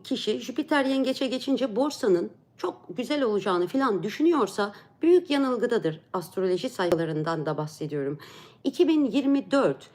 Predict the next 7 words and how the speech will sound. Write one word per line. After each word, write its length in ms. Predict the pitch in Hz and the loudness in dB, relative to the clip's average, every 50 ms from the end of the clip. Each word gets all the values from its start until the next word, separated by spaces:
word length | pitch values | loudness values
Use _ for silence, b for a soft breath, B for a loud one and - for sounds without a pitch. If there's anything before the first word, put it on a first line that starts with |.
| b b | b b
yirmi 320 | - 170 254 294 277 285 285 | -4 -2 0 4 4 4 4
altı 260 | 285 285 285 - 339 | 2 0 0 0 0
Haziran 520 | 330 285 269 - 214 208 185 262 285 302 - - | 0 0 0 0 0 2 2 2 0 -2 -4 -4
iki 240 | - 269 - 330 262 | -6 -2 0 0 2
bin 160 | 302 294 285 | 4 2 2
yirmi 340 | 262 190 254 262 254 247 220 | 2 2 2 0 0 2 2
dörtte. 420 | 240 226 220 - - - 147 143 | 2 0 0 -2 -4 -4 -4 -4